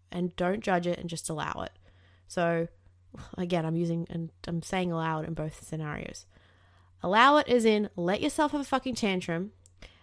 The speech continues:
and then watch yourself having the tantrum. That's the difference.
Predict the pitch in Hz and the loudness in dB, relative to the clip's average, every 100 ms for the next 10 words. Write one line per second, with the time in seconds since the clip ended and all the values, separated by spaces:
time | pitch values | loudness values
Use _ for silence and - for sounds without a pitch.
0 | _ 202 202 202 196 - 185 240 277 262 | _ -2 2 2 0 -2 4 6 6 2
1 | 240 233 226 202 180 165 151 151 - - | 4 4 6 4 4 0 -4 -8 -8 -12
2 | - _ 190 - 180 156 - 127 - - | -14 _ 0 2 -6 -8 -8 -12 -12 -20